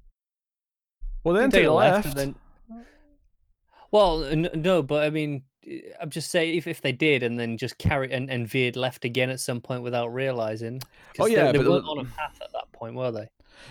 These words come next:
Speaker 1: Well, no, but I, I think there was, like, a general, like, uh,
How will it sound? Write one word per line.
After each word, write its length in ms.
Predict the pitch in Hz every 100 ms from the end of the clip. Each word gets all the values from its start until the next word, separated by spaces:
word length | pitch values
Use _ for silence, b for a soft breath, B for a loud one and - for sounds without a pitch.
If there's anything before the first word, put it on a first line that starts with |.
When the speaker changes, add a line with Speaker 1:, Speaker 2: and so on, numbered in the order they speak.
| 123 -
Speaker 1:
Well, 160 | - 131
no, 220 | 196 185
but 140 | 135 131
I, 440 | 139 143 151 143
I 40 | 147
think 140 | 160
there 60 | 143
was, 80 | 127
like, 80 |
a 60 | 123
general, 840 | 104 120 120 117 110 107 104 98 95
like, 240 | 98 -
uh, 460 | 92 87 85 80